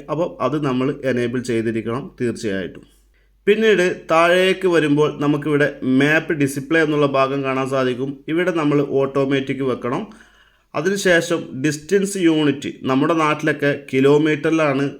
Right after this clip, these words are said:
ഡിസ്റ്റൻസ് ഒക്കെ അളക്കുന്നത്. അപ്പോൾ അതുകൊണ്ട് നമ്മൾ കിലോമീറ്റർ, മൈൽസ് ഓട്ടോമാറ്റിക് ഉണ്ട്. നമ്മൾ കിലോമീറ്റർ എന്നുള്ള ഭാഗം കൂടി കൊടുക്കുക. സാധാരണ ഓട്ടോമാറ്റിക്കിലാവും ഉണ്ടാവുക, അത് മാറ്റി കിലോമീറ്റർ കൊടുത്താൽ മതി.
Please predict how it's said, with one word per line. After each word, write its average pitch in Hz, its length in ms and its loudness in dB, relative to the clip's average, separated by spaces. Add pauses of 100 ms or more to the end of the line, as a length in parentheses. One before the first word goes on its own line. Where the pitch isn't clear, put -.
(140)
ഡിസ്റ്റൻസ് 131 400 -4
ഒക്കെ 135 140 -2
അളക്കുന്നത്. 117 760 -2
അപ്പോൾ - 160 -4
അതുകൊണ്ട് 151 360 0
നമ്മൾ 156 240 -2 (140)
കിലോമീറ്റർ, 135 540 0
മൈൽസ് 127 440 0
ഓട്ടോമാറ്റിക് 127 640 -2
ഉണ്ട്. 120 260 -2
നമ്മൾ 151 180 -2 (140)
കിലോമീറ്റർ 147 540 0
എന്നുള്ള 131 300 -2
ഭാഗം 123 420 -2
കൂടി 127 320 -6 (380)
കൊടുക്കുക. 104 500 -6 (380)
സാധാരണ 143 420 -2
ഓട്ടോമാറ്റിക്കിലാവും 143 1000 0
ഉണ്ടാവുക, 123 560 -2
അത് 127 160 -4
മാറ്റി 143 380 -4 (100)
കിലോമീറ്റർ 127 480 -2
കൊടുത്താൽ 117 380 -4
മതി. 110 360 -6